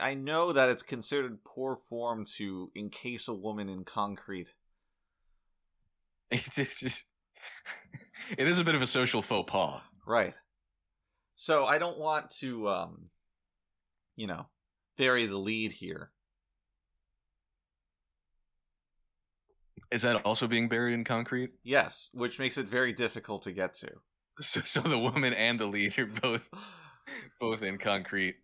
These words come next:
Speaker 1: Right,
Speaker 2: You
Speaker 1: right.
Speaker 2: blundered both of them.
Speaker 1: Right. I can't believe I blundered my lead. Um,
Speaker 2: <laughs>
Speaker 1: but I can believe I've blundered my, oh no, my horsey.
Speaker 2: <laughs>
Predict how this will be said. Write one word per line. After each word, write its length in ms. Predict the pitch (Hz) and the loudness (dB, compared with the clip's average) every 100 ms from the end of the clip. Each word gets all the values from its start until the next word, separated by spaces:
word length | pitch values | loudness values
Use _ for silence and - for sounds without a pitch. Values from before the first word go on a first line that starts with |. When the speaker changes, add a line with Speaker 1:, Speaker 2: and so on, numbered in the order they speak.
| _ - | _ 2
Speaker 1:
Right, 300 | 117 98 - | 4 4 4
Speaker 2:
You 80 | 107 | 2
Speaker 1:
right. 100 | 101 | 4
Speaker 2:
blundered 320 | 151 151 123 | 2 2 2
both 200 | 139 190 | 0 0
of 120 | 98 | -2
them. 180 | 69 85 _ _ - | -4 -14 _ _ -4
Speaker 1:
Right. 480 | 139 156 - 139 98 - | 0 0 -2 -4 -4 0
I 80 | 113 | -2
can't 340 | - 170 180 | 0 0 0
believe 320 | - 147 151 135 | -2 -4 -2 -2
I 80 | |
blundered 480 | 123 113 127 139 135 | -2 -2 -2 -2 -4
my 140 | 120 113 | -2 -4
lead. 460 | 104 120 101 - _ _ _ _ _ _ _ _ - | -4 -4 -6 -8 _ _ _ _ _ _ _ _ -10
Um, 480 | 95 87 85 - - - | -6 -4 -6 -8 -12 -12
Speaker 2:
<laughs> 120 | 127 - _ _ _ _ _ - _ _ _ _ - | -14 -14 _ _ _ _ _ -20 _ _ _ _ 0
Speaker 1:
but 100 | 117 | 0
I 60 | |
can 300 | 123 - 170 | 0 -4 -4
believe 320 | 127 110 104 107 | -2 -4 -2 -4
I've 180 | 92 | -6
blundered 320 | 98 101 95 98 | -4 -4 -4 -4
my, 120 | 92 | -4
oh 240 | 90 117 | 0 0
no, 220 | 123 139 147 | 2 0 2
my 160 | 131 | 0
horsey. 540 | 113 123 120 - 92 - | -2 -4 -4 -6 -14 -16
Speaker 2:
<laughs> 1040 | _ _ _ _ _ _ _ _ - - | _ _ _ _ _ _ _ _ -14 -8